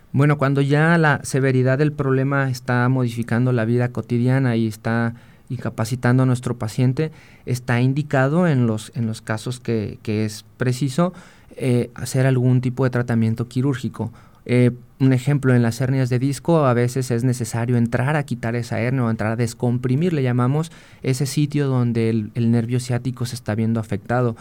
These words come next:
En el caso del conducto lumbar estrecho, que es generalmente dado por un desgaste articular y la presencia de huesos extras, pues hay que retirar también con nuestra mano esos, esos huesos que están causando la compresión del, del nervio o que están,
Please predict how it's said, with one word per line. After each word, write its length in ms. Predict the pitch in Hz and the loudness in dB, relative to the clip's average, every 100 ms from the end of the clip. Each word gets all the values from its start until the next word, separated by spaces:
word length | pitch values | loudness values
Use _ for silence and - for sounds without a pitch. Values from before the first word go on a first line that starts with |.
| - - - | -14 -20 -2
En 120 | 123 | 2
el 100 | 127 | 4
caso 300 | 123 127 147 | 4 0 0
del 500 | 139 127 123 120 117 | 0 2 2 2 -2
conducto 440 | 120 120 120 123 135 | 0 2 2 0 0
lumbar 280 | 127 123 | 2 0
estrecho, 480 | 120 120 113 147 131 | -2 -4 -4 -2 -4
que 320 | 123 117 110 | -4 -2 -2
es 260 | 117 113 - - | -2 -6 -12 -14
generalmente 580 | - 123 117 117 120 123 | -4 -2 0 2 0 0
dado 260 | 117 120 120 | 0 0 -2
por 180 | 117 113 | -2 0
un 240 | 117 113 | 0 -2
desgaste 420 | 117 120 113 107 117 | -2 0 0 -2 -4
articular 460 | - 120 123 135 | -4 -2 0 2
y 40 | 127 | 2
la 140 | 113 | 0
presencia 440 | 107 104 117 120 | -2 0 0 2
de 80 | 117 | 2
huesos 360 | 110 113 123 147 | 2 -2 -4 -4
extras, 360 | 131 - 190 - - - | -6 -6 -8 -8 -20 -12
pues 120 | 135 | -6
hay 80 | 139 | -4
que 120 | 147 | 0
retirar 420 | 135 131 127 135 | 0 0 0 0
también 480 | - 131 123 131 131 - - - | 2 2 4 4 2 -2 -20 -8
con 180 | - 120 | 2 4
nuestra 320 | 120 120 123 | 4 2 4
mano 340 | 123 123 131 127 | 6 6 6 4
esos, 460 | 123 131 120 120 - - - | 2 0 0 -4 -18 -20 -4
esos 280 | 123 123 127 | -2 2 2
huesos 340 | 123 123 123 | 2 2 -2
que 80 | - | -6
están 440 | 123 127 120 120 120 - | -4 0 2 2 -2 -4
causando 800 | - 127 127 127 127 127 123 120 113 | 2 4 4 2 4 6 6 4 4
la 180 | 110 | 0
compresión 540 | 110 117 117 110 123 123 | 0 -2 -2 -2 0 2
del, 280 | 123 113 113 | 2 2 0
del 200 | 113 117 | 0 2
nervio 380 | 123 156 165 | 2 2 2
o 120 | 123 120 | 2 0
que 80 | 120 | -4
están, 420 | - 123 127 | 0 2 2